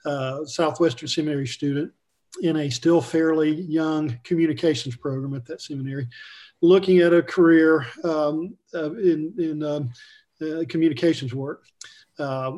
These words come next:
in religious and ministry communications. And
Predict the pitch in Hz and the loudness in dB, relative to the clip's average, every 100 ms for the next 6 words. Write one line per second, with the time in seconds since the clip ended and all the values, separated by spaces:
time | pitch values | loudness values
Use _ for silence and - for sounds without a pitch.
0 | 339 151 143 143 151 151 139 131 - 139 | -6 -6 -4 -4 -2 0 -2 -4 -6 -6
1 | 139 143 127 - 123 139 131 156 135 127 | -4 -4 -6 -6 -6 -6 -4 -4 -4 -6
2 | 120 _ _ - - _ 175 175 170 165 | -12 _ _ -20 -20 _ 2 4 6 4
3 | 165 180 | 0 -2